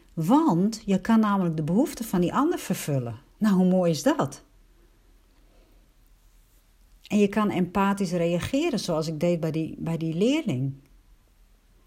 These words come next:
Ben je misschien teleurgesteld als je zegt dat ik geen goede docent ben? Had je liever meer praktische oefeningen gedaan?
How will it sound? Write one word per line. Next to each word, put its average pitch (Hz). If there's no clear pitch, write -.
Ben 175
je 175
misschien 170
teleurgesteld 190
als -
je 175
zegt 151
dat -
ik 156
geen 151
goede 147
docent 135
ben? 139
Had 190
je 196
liever 190
meer 190
praktische 202
oefeningen 165
gedaan? 127